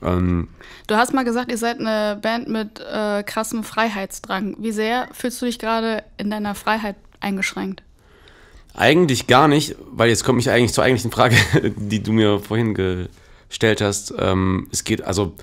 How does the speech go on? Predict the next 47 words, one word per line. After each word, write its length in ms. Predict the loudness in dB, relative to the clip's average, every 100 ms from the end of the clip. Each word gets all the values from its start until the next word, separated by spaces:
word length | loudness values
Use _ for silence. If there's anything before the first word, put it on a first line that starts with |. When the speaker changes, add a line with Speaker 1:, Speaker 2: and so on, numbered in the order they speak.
| -20 -20 _
Speaker 1:
ich 120 | -10
fühle 200 | 0 2
mich 280 | 2 -2 -8 _ _ 4
eigentlich 600 | 6 6 4 2 2 -4
sehr 380 | -2 4 4
wohl 240 | 4 2 2
gerade, 380 | 0 2 2 0
weil 180 | 0
ich 200 | -2 -6 -14 -14
so 160 | -10 -10
kreativ 500 | -4 -2 -2 -6 -10
bin 200 | -4 -2
wie 60 | 0
noch 200 | -2 -2
nie 160 | -4 -4
zuvor. 520 | -8 -8 -2 -2 -2
Ich 120 | -6
schreibe 260 | -6 -8 -8
so 80 |
viele 260 | -10 -8 -6
Songs, 360 | -2 -2 -2 -4
ich 100 | -8
habe 120 | -6
so 80 | -8
viele 220 | -6 -4
Ideen. 420 | 0 2 2 2 -4 -16 -18 -18 -20 -20 -20 -8
Ähm, 580 | -2 2 2 2 -2 -6 -10
ich 100 | -6
schreibe 260 | -2 -2 -2
auf 100 | -4
einmal 300 | -2 -2 -4
Texte, 1500 | -6 -4 -2 0 2 2 2 0 -2 -2 0 2 2 0 -2
äh, 280 | -6 -16 -8 -2
in 680 | 0 0 -2 -6 -8 -10 -6
einer 160 | -4
Schnelligkeit, 800 | -4 -4 -4 -4 -4 -2 -4 -6
die 60 | -8
habe 120 | -8
ich 80 | -8
vorher 500 | -12 -14 -4 -2 -2
viel 600 | -4 -12 -10 -6 -2 -2
mehr 300 | 0 -2 -2
Zeit 280 | -4 -8 -8
für 160 | -10 -12
gebraucht. 580 | -12 -10 -10 -10 -10
Und, 260 | -8 -8 -4
ähm, 360 | -2 0 -2